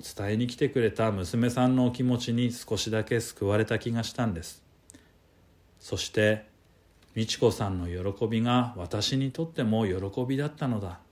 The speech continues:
ということに改めて気づかされました。人は誰しも孤独というものを抱えて生きています。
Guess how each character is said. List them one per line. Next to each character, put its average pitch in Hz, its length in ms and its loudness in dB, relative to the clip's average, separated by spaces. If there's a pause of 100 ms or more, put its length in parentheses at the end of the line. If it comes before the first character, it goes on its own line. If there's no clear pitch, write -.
(240)
と 110 160 -2
い 101 120 0
う 98 80 -4
こ 101 140 -8
と 123 140 -2
に 95 180 -4 (220)
改 98 360 -6
め 139 140 -2
て 143 140 0
気 - 160 -14
づ 95 100 -8
か 90 160 -8
さ 95 140 -10
れ 90 80 -6
ま 85 120 -6
し - 120 -10
た。 - 160 -16 (2500)
人 - 260 4
は 117 100 8
誰 147 220 6
し 147 160 0
も 110 420 2 (220)
孤 104 120 -2
独 135 440 2 (100)
と 156 120 6
い 151 80 6
う 147 60 4
も 143 140 0
の 156 140 2
を 113 60 -2
抱 107 340 -2
え 110 60 2
て 143 160 4
生 120 140 0
き - 20 -14
て 104 100 -6
い 90 80 -6
ま 87 140 -8
す。 - 220 -14